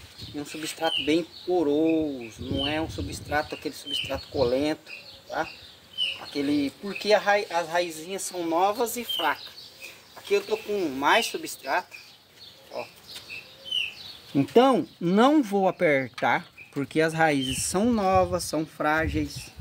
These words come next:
tá? E, só que aqui nós vamos acompanhando, tá? A gente não vai fazer só esse vídeo.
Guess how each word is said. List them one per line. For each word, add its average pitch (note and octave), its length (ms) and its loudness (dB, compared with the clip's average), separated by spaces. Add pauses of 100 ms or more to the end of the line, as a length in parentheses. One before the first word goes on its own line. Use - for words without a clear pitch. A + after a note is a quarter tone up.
(760)
tá? A#2+ 220 -2 (760)
E, C3+ 400 4
só E3+ 200 0
que A#3 100 0
aqui A#3 180 -2
nós B3+ 140 2
vamos C4+ 200 4
acompanhando, D4+ 640 -2
tá? C3+ 200 -10 (320)
A - 40 -12
gente B2+ 440 0
não D#3 100 2
vai D#3 140 4
fazer E3+ 260 -4
só D3+ 140 -2
esse B2+ 240 -6
vídeo. C#3+ 400 -2